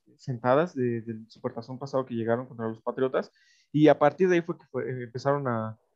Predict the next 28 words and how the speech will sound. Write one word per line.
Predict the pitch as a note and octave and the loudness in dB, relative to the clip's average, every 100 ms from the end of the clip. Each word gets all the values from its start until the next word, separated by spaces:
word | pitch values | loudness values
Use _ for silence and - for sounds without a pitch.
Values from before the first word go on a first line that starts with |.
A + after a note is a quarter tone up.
| _ - | _ 0
a, | |
a | A#2+ - C3 | 0 2 2
armar | B2 C#3 | 4 4
el | D3 | 4
equipo, | C3 - C#3+ B2+ | 4 0 -6 -4
¿no? | C#3 - _ - | -6 -10 _ -2
Y | C#3 | 2
tenían | D3+ E3+ | 4 4
un | F3 | 0
proyecto | C#3+ C#3 D#3 | -4 -6 -4
bastante, | C3 - C#3 | -4 -4 -6
bastante | C3+ C#3+ C#3+ | -4 -4 -4
interesante, | D3+ B2 A#2+ C#3 C3+ - _ _ _ _ _ _ _ - | 0 0 0 -4 -4 -6 _ _ _ _ _ _ _ -4
que | F3+ | -4
tal | - G3 G#3+ | 2 6 8
vez | G#3 | 8
con | G#3+ F#3 | 6 4
Jared | F3 F3 | 4 4
Goff | C#3+ D#3 _ - | 2 0 _ -10
no | D#3+ D#3+ E3+ | -2 4 6
era, | E3+ E3+ - _ | 4 2 -4 _
no | D#3 D3+ | -10 -4
era | D#3+ | -2
un | E3+ | -2
equipo | C#3+ C3 C3 D3+ C#3+ C3 A#2+ A#2 | -6 -10 -2 4 6 6 4 0
que, | B2 | -6
se, | B2 | -14
que, | - | -8